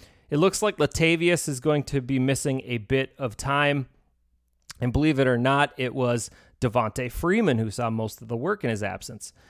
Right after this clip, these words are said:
Now, Freeman is washed, and so is Le'Veon Bell, despite the fact that he scored last week.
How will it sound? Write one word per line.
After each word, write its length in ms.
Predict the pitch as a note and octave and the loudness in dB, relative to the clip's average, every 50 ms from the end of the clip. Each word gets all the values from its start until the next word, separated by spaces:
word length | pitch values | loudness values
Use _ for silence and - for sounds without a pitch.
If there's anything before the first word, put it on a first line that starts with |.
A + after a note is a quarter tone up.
| _ _ - _ - | _ _ -18 _ -4
Now, 120 | C#3 C#3+ | -2 -2
Freeman 420 | C3 - - F3+ F#3+ F#3+ F#3 F#3 | -2 -2 0 2 2 4 4 4
is 140 | E3 C3+ A2 | 2 2 2
washed, 560 | A2+ A#2+ B2 A#2 F#2+ F2 - - - - - - _ _ _ _ _ _ _ _ | 2 2 2 2 0 -2 -8 -10 -10 -10 -10 -14 _ _ _ _ _ _ _ _
and 180 | - C3 C3+ - | -2 0 0 0
so 300 | - - E3+ E3 E3 E3+ | 2 4 6 6 8 8
is 180 | E3 D3 A#2+ | 6 4 4
Le'Veon 560 | C3 C#3+ C#3 C#3 C3 B2+ C3+ B2 A#2 A#2 A2 - | 4 4 4 4 4 4 4 2 2 2 0 0
Bell, 240 | A#2+ A#2 G#2 F#2+ | 0 -2 -2 -2
despite 420 | G2+ A2+ - - - C#3+ C#3+ C#3+ - | -6 -8 -6 -2 0 0 0 0 -2
the 60 | C3+ | -6
fact 300 | - - C3 B2 A#2+ - | -4 -2 -2 -2 -2 -2
that 80 | B2+ A#2+ | -4 -6
he 60 | A#2 | -4
scored 440 | - - - - C3 B2 A#2 G#2+ A2 | -6 -6 -6 -2 -2 -2 -2 -2 -4
last 280 | G#2+ G2 G2 - - | -6 -8 -8 -10 -10
week. 280 | A2+ G#2 G2 - _ | -10 -10 -10 -12 _